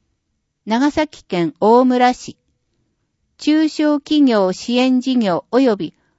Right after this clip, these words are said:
大ビズを活用した産業振興策について。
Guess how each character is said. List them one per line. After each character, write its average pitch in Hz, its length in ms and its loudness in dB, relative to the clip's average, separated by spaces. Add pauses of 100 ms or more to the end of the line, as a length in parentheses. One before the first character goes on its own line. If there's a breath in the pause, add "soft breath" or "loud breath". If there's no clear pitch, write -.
(280)
大 294 220 6
ビ 294 160 0
ズ 285 140 -4
を 269 160 2
活 214 320 -10
用 226 240 0
し - 160 -14
た 208 260 0
産 262 360 0
業 269 260 2
振 269 320 -4
興 254 240 0
策 202 260 -6
に 151 180 -4
つ - 140 -10
い 160 100 -4
て。 - 220 -20